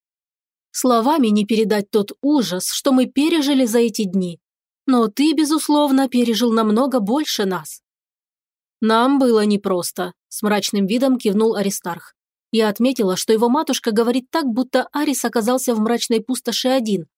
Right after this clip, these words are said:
а меня там и близко не было. «Несколько раз мы оба оказывались на грани жизни и смерти. Но если бы не удивительная сила воли моей Шафат, живыми мы бы не выбрались».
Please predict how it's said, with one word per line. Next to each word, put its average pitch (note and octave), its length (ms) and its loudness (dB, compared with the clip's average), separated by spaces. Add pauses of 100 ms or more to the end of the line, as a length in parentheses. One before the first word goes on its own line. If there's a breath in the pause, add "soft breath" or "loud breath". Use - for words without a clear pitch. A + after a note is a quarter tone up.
(200)
а A3+ 100 0
меня A3 340 2
там G#3+ 180 0
и A#3 120 0
близко A3 420 -2
не F#3+ 160 -2
было. E3 280 -14 (880)
«Несколько A3 520 2
раз A3+ 240 0
мы A3+ 120 4
оба A#3+ 320 2
оказывались G#3 640 0
на A3 100 0
грани G#3 340 2
жизни G#3 400 0
и A3+ 40 0
смерти. F#3 540 -4 (440)
Но A3+ 100 2
если G#3 400 2
бы G3 160 2
не G#3+ 140 2
удивительная F#3+ 760 0
сила G#3 400 0
воли G3 340 0
моей F#3 320 0
Шафат, A3+ 580 -2 (320)
живыми G#3+ 640 2
мы A#3+ 220 2
бы A#3 120 2
не G#3+ 160 2
выбрались». F3+ 640 -4